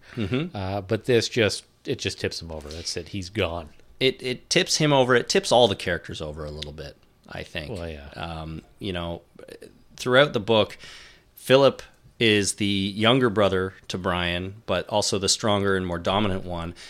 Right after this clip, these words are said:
Speaker 1: And Brian is kind of the older brother who can't really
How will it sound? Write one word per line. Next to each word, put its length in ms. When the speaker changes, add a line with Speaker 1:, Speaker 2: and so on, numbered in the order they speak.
Speaker 1:
And 120
Brian 280
is 80
kind 200
of 80
the 100
older 240
brother 300
who 100
can't 340
really 480